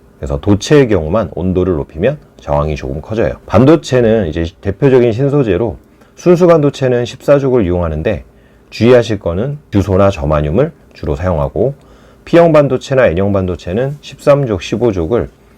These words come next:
순수 반도체에다가 살짝 섞는 건데 그걸 도핑이라고 해요. 피자 토핑을 연상하시면 되고 그다음에 P형 반도체는 붕소, 알루미늄, 갈륨, 인듐 등이 있고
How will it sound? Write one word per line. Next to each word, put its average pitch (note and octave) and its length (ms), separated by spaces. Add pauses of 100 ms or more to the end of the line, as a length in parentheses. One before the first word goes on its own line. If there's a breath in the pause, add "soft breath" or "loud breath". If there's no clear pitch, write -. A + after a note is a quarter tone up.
(160)
순수 D#3+ 320
반도체에다가 G2+ 720
살짝 G2+ 380
섞는 D#3 280
건데 E2+ 380 (300 soft breath)
그걸 A#2 320 (280)
도핑이라고 G2 760
해요. B1 140 (240)
피자 - 320
토핑을 C#3+ 460
연상하시면 D#2 560
되고 C#2 440 (760 loud breath)
그다음에 D#2+ 340
P형 D3+ 300
반도체는 G#2+ 680
붕소, A#2 640
알루미늄, D#2 560
갈륨, F2+ 440
인듐 G2 360
등이 E2 240
있고 - 280